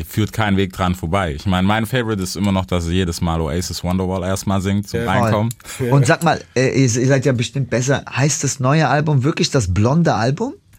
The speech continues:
Speaker 1: Ich will dazu nichts sagen.
Speaker 3: Weil wenn ja, dann ist es mit den blonden Haaren absolut. <laughs>
Speaker 1: Bro, ey, was das betrifft, Aykut, er hat's einfach. Sagen wir mal
Speaker 3: Echt?
Speaker 1: so.
Speaker 3: Also, keine Ahnung, das ist richtig krass. Ja,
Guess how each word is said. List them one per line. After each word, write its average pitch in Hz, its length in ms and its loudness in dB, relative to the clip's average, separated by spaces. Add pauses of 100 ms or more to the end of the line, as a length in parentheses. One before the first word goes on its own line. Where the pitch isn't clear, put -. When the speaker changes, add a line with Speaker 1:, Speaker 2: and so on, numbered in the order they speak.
Speaker 1:
Ich - 140 -18
will 95 120 -2
dazu - 260 -4
nichts 90 240 -2
sagen. 92 260 -2
Speaker 3:
Weil 147 180 4
wenn 147 200 4
ja, 185 240 2
dann 156 160 0
ist 135 100 0
es - 60 -2
mit 135 160 2
den 127 140 4
blonden 139 320 2
Haaren 123 280 4
absolut. 127 840 2
<laughs> - 180 -6
Speaker 1:
Bro, 170 320 4 (520)
ey, 110 160 0
was 123 180 0
das - 220 0
betrifft, 180 500 -2 (280)
Aykut, 127 500 -2
er 104 180 -2
hat's 117 260 -2
einfach. 71 440 -6
Sagen 156 220 2
wir 151 120 4
mal 156 100 4
Speaker 3:
Echt? 90 100 -2
Speaker 1:
so. 82 220 -4 (400)
Speaker 3:
Also, 156 320 4
keine 165 340 4
Ahnung, 180 340 4
das 127 260 2
ist 139 60 2
richtig 165 400 4
krass. 104 500 -2
Ja, 107 260 -6